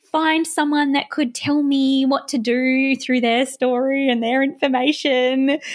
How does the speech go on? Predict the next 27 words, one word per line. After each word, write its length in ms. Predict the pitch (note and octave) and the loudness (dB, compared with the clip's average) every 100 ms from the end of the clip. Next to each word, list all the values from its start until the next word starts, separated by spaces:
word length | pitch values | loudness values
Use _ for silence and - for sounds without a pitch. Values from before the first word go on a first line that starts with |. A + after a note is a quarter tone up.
| - - - | -12 -14 -12
So, 340 | - C4+ C4 | -2 2 2
you 520 | C4+ D4 C#4+ D#4 E4+ | 2 2 0 -2 0
know, 360 | F4 E4+ F#4 - - | 2 2 2 -2 0
just 380 | G4+ G4+ - C5+ - | -2 -2 -8 -10 -4
a 40 | |
little 280 | F#4 G4+ F#4 | -2 0 0
invitation 540 | F#4+ F#4+ F#4+ F4 F4 F4 | 0 -2 -2 -2 -2 -2
for 120 | D#4+ | -2
you 280 | D#4 F4 C#4+ | 0 0 0
that 160 | B3+ - | -2 0
I 520 | D4+ D#4+ C#4+ A#3 A3+ | 0 2 0 -2 -4
get 180 | - F4 - | -2 -2 -2
the, 540 | D4 D4+ C4+ C4+ C4+ E4+ | -6 -2 0 2 2 0
<laughs> 1000 | - - - - D#4+ - - - A#4 D#4 _ _ _ _ - - - - - - | -6 -8 -8 -6 -8 -2 -2 -2 -4 -4 _ _ _ _ -8 -6 -4 -2 -4 -2
I 100 | D4+ | 0
get 300 | D4 D#4 - | 0 -2 0
the, 200 | D#4+ B3+ | 0 2
um, 460 | A#3+ A#3+ A#3 A3+ G#3+ - | 2 0 -2 -4 -6 -4
what's 240 | F4 G4 | -2 0
the 100 | A4+ F#4 | 0 0
word 160 | E4 | 2
I'm 180 | E4 C4+ | 2 0
looking 260 | C4+ D4+ D#4 | 0 -2 -4
for? 240 | E4 F#4+ G#4+ E4 - | -2 0 0 -2 -6
The, 540 | C#4 B3 B3 B3 - - | -2 0 2 2 0 -2
the 200 | G#3 - | -2 0
entertainment 680 | C4+ D4 C4+ A#3+ B3+ A#3+ | 0 0 0 2 2 2